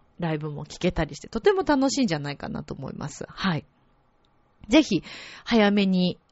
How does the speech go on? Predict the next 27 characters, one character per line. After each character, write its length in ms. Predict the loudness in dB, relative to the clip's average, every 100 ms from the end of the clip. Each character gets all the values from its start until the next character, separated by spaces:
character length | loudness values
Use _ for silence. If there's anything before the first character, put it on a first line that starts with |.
| _ _
チ 80 | -2
ケ 100 | 0
ッ 20 | 0
ト 200 | 0 0
は 140 | 2
ご 100 | 0
購 260 | 2 0 -2
入 120 | -6
い 60 |
た 120 | -4 -4
だ 120 | -4
け 100 | -6
た 120 | -8
ら 120 | -8
と 100 | -8
思 160 | -8 -8
い 40 |
ま 200 | -6 -6
す。 140 | -8 -4
は 120 | -2
い。 40 |
と 100 | -2
て 80 | -2
も 100 | 0
人 180 | 2 0
気 120 | -2
が 220 | -4 -4